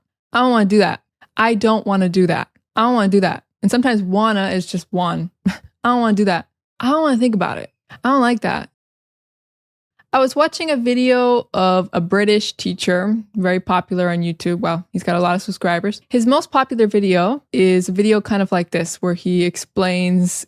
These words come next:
how to understand native speakers when we're talking. And of course, he was teaching British English. He was giving the British perspective, British version. But I was able to take some stuff from that,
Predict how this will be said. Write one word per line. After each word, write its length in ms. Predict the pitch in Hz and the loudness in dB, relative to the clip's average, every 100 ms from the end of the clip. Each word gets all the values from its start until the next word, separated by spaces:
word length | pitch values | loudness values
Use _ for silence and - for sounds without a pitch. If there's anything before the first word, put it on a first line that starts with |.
| - | -10
how 520 | 196 196 190 190 190 | -6 -2 0 0 -2
to 140 | - | -4
understand 1000 | - 180 180 - 196 180 175 175 175 175 - | -4 -4 -4 -4 -2 0 0 -2 -2 -6 -4
native 260 | 190 180 175 | -2 0 0
speakers 340 | 208 175 175 | -2 -2 -4
when 80 | 170 | -6
we're 80 | 170 | -6
talking. 460 | 156 - - 240 - | -8 -8 -12 -14 -4
And 180 | 214 208 | 0 0
of 80 | 196 | 0
course, 240 | 208 202 | 0 0
he 100 | 226 | 0
was 140 | 208 | 0
teaching 460 | - 202 - 185 180 | 0 -2 -2 -2 0
British 400 | 202 208 202 196 | 2 4 2 0
English. 440 | 185 175 175 214 - | -4 -2 0 -2 -2
He 40 | |
was 140 | 170 165 | -4 -2
giving 240 | 175 175 | -2 0
the 80 | 175 | -2
British 540 | 170 190 185 190 - | 0 0 2 -2 -6
perspective, 720 | - 185 165 170 - 170 196 | -10 -6 -6 -6 -6 -4 -4
British 240 | - 180 214 | -2 0 0
version. 420 | 170 175 214 233 _ | -2 -4 -6 -8 _
But 80 | - | -2
I 80 | 214 | 0
was 120 | 214 | 0
able 220 | 233 233 | -2 -2
to 460 | 240 - 240 226 226 - | -4 -4 -2 0 -2 -6
take 320 | - 233 226 | -4 -2 -2
some 260 | - - 202 | -6 -2 -2
stuff 380 | - - 180 190 | -2 -4 -4 -4
from 300 | - 180 175 | -6 -4 -2
that, 500 | 180 240 269 - | -2 -4 -6 -12